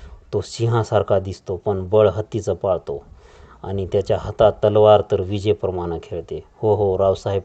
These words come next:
पाटील मध्ये म्हणाला, "मामाचा हात त्यानंच तोडलाय." हे ऐकून साहेब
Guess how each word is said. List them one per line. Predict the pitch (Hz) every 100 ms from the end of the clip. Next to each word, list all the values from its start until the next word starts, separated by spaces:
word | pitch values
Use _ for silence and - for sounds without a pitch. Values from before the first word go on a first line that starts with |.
| -
पाटील | 95 98
मध्ये | 90 98 92 107
म्हणाला, | 95 87 80 - _ - - - - - - -
"मामाचा | 104 104 107 101 - 101
हात | - 107 - -
त्यानंच | 107 110 -
तोडलाय." | 101 104 92 85 82 82
हे | 104 101
ऐकून | 98 104 95
साहेब | - 107 98 104